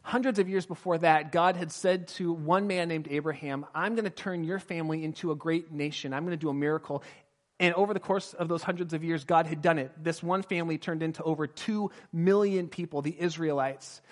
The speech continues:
Well, they got so big and they were living in Egypt that the Egyptians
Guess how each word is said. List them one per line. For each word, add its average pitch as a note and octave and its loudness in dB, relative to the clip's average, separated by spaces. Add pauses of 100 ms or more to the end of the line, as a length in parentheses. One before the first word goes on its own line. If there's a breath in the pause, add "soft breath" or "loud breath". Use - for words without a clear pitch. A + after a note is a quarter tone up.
(160 loud breath)
Well, F#3+ 12
they F#3 6
got F#3 4
so C4 8
big G3+ 10
and F#3+ 2
they G3 6
were F#3+ 6
living G#3 6
in F#3+ 4
Egypt F#3 2
that F3+ 4
the G3 0
Egyptians F#3+ 2